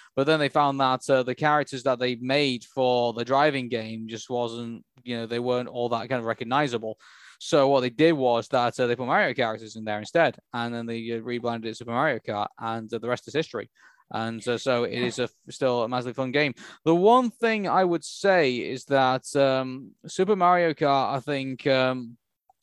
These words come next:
from a multiplayer's perspective, was kind of restricted because obviously you only had the two players. But mind you, a lot of games at that time, you know, until, you know, the multi-tap,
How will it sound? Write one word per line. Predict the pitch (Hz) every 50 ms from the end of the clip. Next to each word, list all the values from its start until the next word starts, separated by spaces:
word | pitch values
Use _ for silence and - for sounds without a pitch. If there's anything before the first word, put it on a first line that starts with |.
| _ -
from | - 180 170
a | 165
multiplayer's | 160 165 185 180 151 160 165 143 156 160 143 143 135
perspective, | - 147 131 - - 143 139 - 139 120
was | 131 131 -
kind | 147 139
of | 135 123
restricted | 135 123 - 135 131 - -
because | 123 120 131
obviously | 131 127 120 113 135 131
you | 123
only | 123 123
had | 120 117
the | 120 117
two | - 131 123
players. | 107 - 123 120 120 123
But | 120 131
mind | 135 147 143 135 135 123 110
you, | 123 131 123 113 - - - - - - -
a | 117
lot | 135 151 151 139
of | 139 110
games | - 131 123 127 123 117 -
at | - 143 147 131 117
that | 123 117 120
time, | - - 131 123 120 117 117 117
you | 123
know, | 123 120 117
until, | 117 - - 135 127 120 120 117 - _ _ _ _ _
you | - 131
know, | 123 123
the | 123 131
multi-tap, | 135 143 139 127 - 123 - - 127 117 113 113